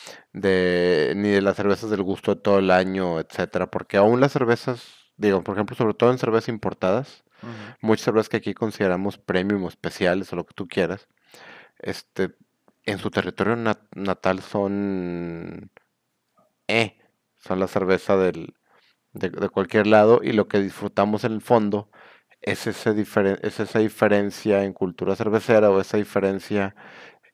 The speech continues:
Speaker 1: en paladar.
Speaker 2: Ujú.
Speaker 1: Entonces, creo que es algo que va-, que a veces vale la pena celebrar. Decir, "¿Sabes qué? No me importó el, el trabajo a... El, no, no me importó hacer, este,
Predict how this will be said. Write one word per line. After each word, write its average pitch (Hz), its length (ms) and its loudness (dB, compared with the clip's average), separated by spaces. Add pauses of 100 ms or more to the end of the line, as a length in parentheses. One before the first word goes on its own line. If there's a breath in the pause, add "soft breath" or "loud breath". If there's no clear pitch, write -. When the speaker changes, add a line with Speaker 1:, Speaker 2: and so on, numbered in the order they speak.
Speaker 1:
en 90 180 -4
paladar. 90 540 4 (460)
Speaker 2:
Ujú. 123 340 -16 (640)
Speaker 1:
Entonces, 92 800 -4 (840 loud breath)
creo 107 200 2
que - 60 -14
es - 60 -4
algo 120 160 2
que 117 100 -2
va-, 107 220 4
que 107 100 0
a 101 40 6
veces 101 160 4
vale 101 200 4
la 92 120 -2
pena 95 180 -2
celebrar. 85 420 0
Decir, 90 160 -8
"¿Sabes 95 200 -4
qué? 107 340 2
No 98 140 -2
me 101 100 0
importó 98 580 0
el, 87 420 0 (600)
el 92 200 -4
trabajo 95 540 2
a... 80 280 -2 (720 soft breath)
El, 90 240 -6 (280)
no, 104 200 0
no 110 200 0
me 117 80 4
importó 110 340 0
hacer, 101 240 2
este, 92 540 0